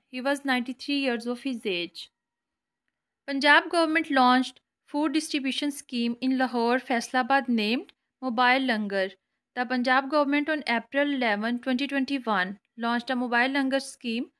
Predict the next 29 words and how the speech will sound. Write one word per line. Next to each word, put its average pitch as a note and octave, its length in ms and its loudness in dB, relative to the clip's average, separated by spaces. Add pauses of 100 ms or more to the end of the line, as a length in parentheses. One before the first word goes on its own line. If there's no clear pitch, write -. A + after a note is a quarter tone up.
(320)
in C#4 140 -2
two D#4 140 0
major D#4 260 -2
cities C#4 380 -2
of C4+ 140 -2
the C4+ 80 0
province, A#3+ 500 -2
Lahore B3 460 2
and A3+ 480 -2 (100)
Faisalabad, B3 600 -2
in A#3 220 -2
line G#3 360 -2 (500)
with B3+ 220 -10
Prime C4+ 280 -2
Minister's C#4 540 0 (320)
Ehsaas B3+ 560 0
programs. A3 760 -4 (1080)
कोई D#4 260 2
भूखा C#4 320 0
ना D#4+ 240 4
सोए B3 320 2
project, G3+ 460 -2 (540)
Chief D#4 260 0
Minister D#4 400 0 (100)
Usman B3 440 0
Buzdar B3+ 440 4 (100)
inaugurated A#3+ 720 0
the C4 100 0
scheme। G3+ 580 -10